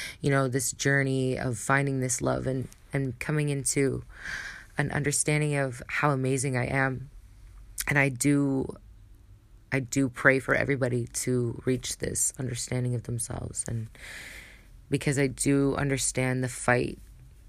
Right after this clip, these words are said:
you know, that we go through in life, just to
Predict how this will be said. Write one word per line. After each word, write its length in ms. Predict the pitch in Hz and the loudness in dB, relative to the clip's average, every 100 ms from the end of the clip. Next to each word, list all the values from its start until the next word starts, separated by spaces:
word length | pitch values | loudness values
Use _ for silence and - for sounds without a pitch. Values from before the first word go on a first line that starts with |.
| - - | -20 -12
you 120 | - | -6
know, 140 | 127 127 | -2 0
that 160 | 123 | 0
we 80 | 123 | -2
go 240 | 117 123 | -2 0
through 220 | 123 - 127 | 0 0 0
in 180 | 120 | 0
life, 640 | 120 117 123 120 - - - - - - - - - - - - - - - - - - - - - | 0 0 -2 -4 -14 -14 -14 -16 -20 -20 -16 -16 -14 -20 -8 -6 -6 -10 -18 -6 -6 -6 -12 -14 -4
just 320 | 131 131 - | -2 0 -4
to 800 | - 127 123 120 120 117 123 | -2 0 2 0 -2 -2 -6